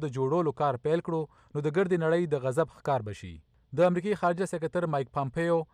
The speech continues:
د ام اس ان بي سي ټي وي چینل سیاسي کالم نگار هیو هیویټ ته وویل، "که چېرې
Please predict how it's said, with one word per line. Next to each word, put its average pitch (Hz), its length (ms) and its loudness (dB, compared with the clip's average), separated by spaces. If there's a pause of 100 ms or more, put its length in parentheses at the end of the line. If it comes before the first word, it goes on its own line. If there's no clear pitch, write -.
(260)
د 160 180 0
ام 156 100 0
اس - 160 -6
ان 147 160 -2
بي 147 160 -4
سي 185 180 -4
ټي 170 100 -4
وي 151 120 -4
چینل 151 320 -2
سیاسي 147 360 -2 (120)
کالم 131 260 -2
نگار 156 320 4 (360)
هیو 185 160 4
هیویټ 190 440 -2
ته 165 120 2
وویل، 175 280 0 (280)
"که 175 100 0
چېرې 196 260 4